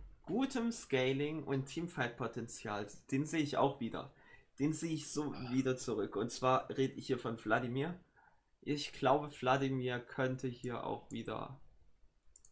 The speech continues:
Speaker 2: Ja.
Speaker 1: äh, mehr gespielt werden, weil, ja, Wladimir erfüllt
Speaker 2: Ich mein,
Speaker 1: diese
Speaker 2: mhm.
Speaker 1: ganzen Punkte halt.
Speaker 2: Ja, ja, das ist eigentlich auch alles für ihn. Also er kriegt halt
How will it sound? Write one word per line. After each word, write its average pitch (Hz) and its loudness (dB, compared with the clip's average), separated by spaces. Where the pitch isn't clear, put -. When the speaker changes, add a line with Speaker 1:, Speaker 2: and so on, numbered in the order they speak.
Speaker 2:
Ja. 101 -2
Speaker 1:
äh, 110 -2
mehr 113 2
gespielt - -4
werden, 95 -2
weil, 107 6
ja, 104 8
Wladimir 135 6
erfüllt 120 2
Speaker 2:
Ich 120 4
mein, - -4
Speaker 1:
diese 127 -4
Speaker 2:
mhm. - 0
Speaker 1:
ganzen 123 2
Punkte 139 -2
halt. 110 -2
Speaker 2:
Ja, 135 12
ja, 131 12
das - 4
ist - 0
eigentlich 107 0
auch 107 -2
alles 110 2
für - 0
ihn. - -2
Also 101 2
er 104 6
kriegt - -2
halt - 0